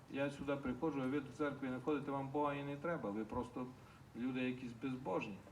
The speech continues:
«Отче, та ми хочемо, нас шестеро нас хоче, а ці всі інші не хочуть, так ви не сердіться, ми ж приходимо, ні? Чому ви нам мораль читаєте?»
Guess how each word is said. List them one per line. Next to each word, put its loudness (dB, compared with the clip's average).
«Отче, 0
та -4
ми -2
хочемо, -2
нас 0
шестеро 2
нас -2
хоче, 0
а 0
ці -2
всі -2
інші -2
не -2
хочуть, -2
так -4
ви 0
не -2
сердіться, 0
ми -2
ж -2
приходимо, -2
ні? -2
Чому -2
ви 0
нам 0
мораль 2
читаєте?» -4